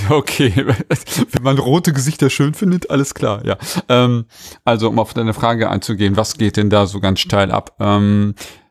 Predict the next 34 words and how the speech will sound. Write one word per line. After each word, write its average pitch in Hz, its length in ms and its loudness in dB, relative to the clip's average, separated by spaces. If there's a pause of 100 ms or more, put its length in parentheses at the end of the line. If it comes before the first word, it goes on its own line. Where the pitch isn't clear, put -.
(100)
jedenfalls 120 500 2
wird 135 140 0
momentan 127 400 2
ganz 131 200 0
viel 127 180 2
diskutiert, 127 720 0
das 120 160 0
ganze 127 280 -2
Themenbereich 113 600 0 (240)
Story-Formate, 127 1200 0
ähm, 110 600 2 (340)
so 123 240 0
Beispiel 101 460 0
TikTok, - 720 0
äh, 117 280 2
Instagram-Story-Formate 113 1200 0
und 101 140 -2
ähnliches. - 500 -4 (400)
Ähm, 104 920 0 (460)
jetzt - 140 0
natürlich, 135 360 0
eigentlich 180 280 2
ist 175 120 2
der 180 80 2
Punkt, 165 360 0 (140)
was 117 200 -2
ist - 140 -6
deine 117 180 2
genaue 110 360 2
Zielsetzung, 139 680 0
wo 110 100 2
willst 113 300 0
du 110 120 2
hin? 110 380 4